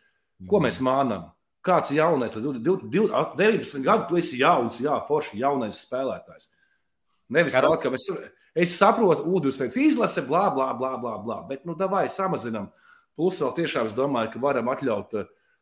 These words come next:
Speaker 1: nu, tā kā labāko. Var arī jāmaina, tad la-, nevis labākais jaunais spēlētājs, bet tad liekam virslīgā labākais virslīgas jaunais spēlētājs ar Latvijas pasi. Nu, nu tā kā.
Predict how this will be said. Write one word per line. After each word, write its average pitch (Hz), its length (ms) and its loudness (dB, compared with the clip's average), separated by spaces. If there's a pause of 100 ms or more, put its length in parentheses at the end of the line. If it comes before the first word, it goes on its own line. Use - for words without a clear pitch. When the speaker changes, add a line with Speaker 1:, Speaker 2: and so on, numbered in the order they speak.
(360)
Speaker 1:
nu, 143 80 -4
tā 135 100 -2
kā 123 140 -2
labāko. 117 460 0 (320)
Var 196 120 6
arī 175 120 6
jāmaina, 156 460 2
tad 135 100 -6
la-, 139 160 -2
nevis 160 180 -6 (240)
labākais 135 460 0
jaunais 220 400 4 (100)
spēlētājs, 110 420 -2 (260)
bet 123 120 -8
tad 127 100 -18
liekam 165 320 0
virslīgā 120 460 -2 (220)
labākais 202 720 2
virslīgas 156 560 -4
jaunais 147 560 2 (280)
spēlētājs 175 800 0
ar 156 60 -2
Latvijas 233 800 0
pasi. 143 540 0
Nu, 233 280 -6
nu 214 100 -10
tā - 200 -12 (120)
kā. 113 140 -12